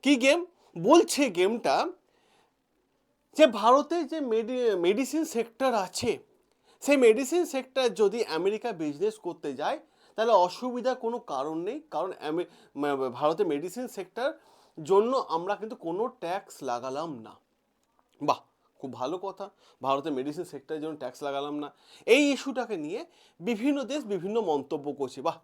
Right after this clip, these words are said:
ট্রাম্প তো মেডিসিনটাকে ছাড় দিয়েছে। কিন্তু না, ট্রাম্পের এখানেও কিন্তু একটা গেম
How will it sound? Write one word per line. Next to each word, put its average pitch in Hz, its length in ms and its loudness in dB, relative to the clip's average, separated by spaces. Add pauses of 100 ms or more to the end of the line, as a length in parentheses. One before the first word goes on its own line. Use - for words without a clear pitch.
ট্রাম্প 151 260 -6
তো 175 180 -4 (220)
মেডিসিনটাকে 190 560 -4
ছাড় 190 280 -8
দিয়েছে। 226 340 -10 (360)
কিন্তু 285 200 4
না, 170 360 0 (640)
ট্রাম্পের 214 400 4
এখানেও 220 380 0
কিন্তু 202 280 -6
একটা 175 220 -8
গেম 110 280 -14